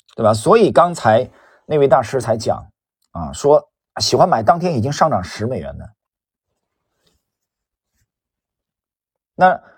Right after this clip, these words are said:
你就听到了第二位单单个怎么说的，他找到目标以后，他可能最多的是要等待几个月的时间。啊，我想起来 Jesse Livermore一五年狙击伯利恒钢铁，忍耐了六周，足足忍耐了六周，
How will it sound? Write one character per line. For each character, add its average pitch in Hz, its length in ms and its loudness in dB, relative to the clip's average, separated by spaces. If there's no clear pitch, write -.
你 156 180 0
就 180 140 6
听 196 280 -2
到 196 200 6
了 147 260 0
第 180 60 4
二 170 140 6
位 143 120 -2
单 156 160 2
单 165 140 -4
个 139 120 -6
怎 101 80 -10
么 78 80 -14
说 123 200 -10
的， 110 220 -10
他 196 160 0
找 127 340 0
到 185 160 2
目 185 140 -4
标 175 180 2
以 135 80 -2
后， 117 160 -6
他 180 140 -4
可 147 140 -6
能 147 120 -8
最 190 160 4
多 202 120 6
的 196 60 2
是 165 100 -4
要 170 120 0
等 117 240 -4
待 170 320 2
几 113 200 -8
个 135 100 -6
月 190 160 2
的 107 60 -8
时 92 180 -14
间。 98 240 -14
啊， 92 260 -16
我 120 100 -16
想 139 180 -6
起 139 60 -8
来 131 80 -4
Jesse 143 340 -10
Livermore 127 400 -6
一 - 140 -8
五 131 100 -4
年 117 180 -4
狙 143 160 -8
击 139 140 -8
伯 131 140 -4
利 139 40 0
恒 127 140 -6
钢 147 180 -2
铁， 120 280 -10
忍 143 240 2
耐 190 200 6
了 151 120 0
六 175 280 0
周， 123 280 -8
足 165 160 0
足 180 140 2
忍 135 180 0
耐 135 200 0
了 110 80 -6
六 120 200 -4
周， 90 240 -12